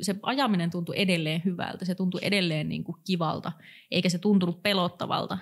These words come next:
mutta sitä ymmärsi tavallaan se oman kuolevaisuutensa hyvin paljon selkeämmin. Et se, se oli niinku semmoinen,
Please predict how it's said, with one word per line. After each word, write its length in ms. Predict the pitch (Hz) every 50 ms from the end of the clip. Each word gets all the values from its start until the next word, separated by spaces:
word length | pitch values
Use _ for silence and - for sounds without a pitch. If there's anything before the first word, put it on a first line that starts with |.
| - - _ _ _ _ _ _
mutta 400 | - 180 175 - - - 165 156 - - _ - _ _ _ _ _ _ _ _ -
sitä 140 | - - 180
ymmärsi 340 | 202 202 196 175 170 175
tavallaan 360 | - 170 175 165 160 165 170 175
se 80 | 185
oman 200 | 185 185 185 170
kuolevaisuutensa 840 | - - 202 185 160 156 - - - - - - - - - 196 - 185 - - _ _ _ _ _ _ _ _ _ _ - -
hyvin 280 | 214 202 190 165 -
paljon 340 | - - 98 98 104 - 190
selkeämmin. 640 | - - - - - - - 58 - 196 196 - - _ _ _ _ _ _ _ _ _ _ _ _ _ _ _ _ -
Et 140 | 202 202 -
se, 240 | - 202 190 165
se 160 | 170 - 208 202
oli 160 | 185 165 160
niinku 180 | 160 160 160
semmoinen, 440 | 160 185 175 175 170 160 156 156 160